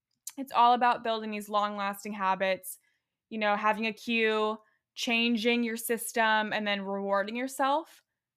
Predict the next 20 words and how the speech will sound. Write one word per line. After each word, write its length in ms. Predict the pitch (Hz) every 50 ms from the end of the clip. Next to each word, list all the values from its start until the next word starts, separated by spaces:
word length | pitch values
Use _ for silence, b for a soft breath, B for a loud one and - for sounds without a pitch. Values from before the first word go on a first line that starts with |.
| _ _ -
I 140 | 220 214 214
think 180 | 214 247 233 226
that 160 | 226 214 208
is, 100 | 208 202
like, 140 | 208 202 202
the 80 | 214
key 280 | 202 - - 214 208 202
to 100 | 202 214
success, 540 | 202 214 208 - 202 190 190 202 240 233 -
having 540 | - - - 196 196 196 190 196 202 208 208
strong 540 | - - - - 202 190 185 185 185 190 196
habits 680 | 196 202 190 185 185 185 196 208 226 233 - - -
to 140 | - 226 202
build 340 | 185 170 202 180 180 196 202
upon 480 | 214 208 - 247 247 240 240 247 240 220
and 100 | 214 202
habit 380 | 202 202 190 190 196 - -
stack. 640 | - - - - 190 185 185 - - - - - _ b b b b b b b -
That 180 | 208 202 196
way 460 | 214 214 214 208 202 202 208 - -